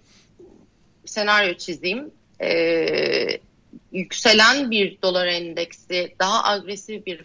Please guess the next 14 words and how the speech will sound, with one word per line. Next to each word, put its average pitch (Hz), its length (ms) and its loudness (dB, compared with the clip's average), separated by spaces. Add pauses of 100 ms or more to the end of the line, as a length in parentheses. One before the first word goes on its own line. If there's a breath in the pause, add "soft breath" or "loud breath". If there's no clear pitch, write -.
(120)
fed 202 140 -2 (100)
tutumu, 175 720 -10 (380 loud breath)
e, 180 240 2
ve 196 160 0
bununla 247 380 0
beraber 190 600 2 (560)
tüm 285 180 -12
para 214 280 -6
birimlerinin 185 600 -4
dolara 190 380 2
karşı 185 460 -2
değer 202 320 4
kaybetmesi 185 680 -8
sonucunda 196 1160 4